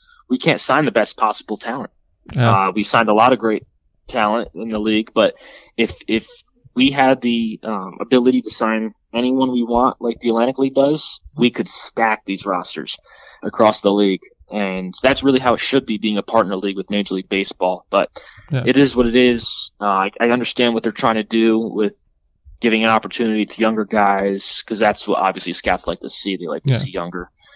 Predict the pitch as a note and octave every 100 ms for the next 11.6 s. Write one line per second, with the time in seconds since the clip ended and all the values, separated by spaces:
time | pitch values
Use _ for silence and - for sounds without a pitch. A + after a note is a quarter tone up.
0 | - _ G2 G2+ - F#2+ F2 - F2+ -
1 | F#2 F2+ F#2 F2 E2+ E2+ D#2+ - - _
2 | _ G#2+ G2 F#2 F#2+ F#2 F#2 F2+ F2 E2+
3 | F#2+ G2 F#2 - G#2 G2 F#2 G2+ F#2+ -
4 | _ - - - - F#2+ F2+ F2 E2+ -
5 | - _ _ - _ _ _ A2+ A#2 -
6 | - C3+ B2 A#2+ G#2+ G#2+ G#2 G2+ G2 G2+
7 | G2 F2 D#2+ F2+ F2 F2+ - F#2+ F2 -
8 | _ _ _ _ _ _ - B2+ B2 A2
9 | G2+ G2 - G#2+ D#2 D2+ - - - -
10 | _ - B2 - B2+ A#2 - B2+ A#2 A2+
11 | A#2+ A2+ A#2 B2 C3 B2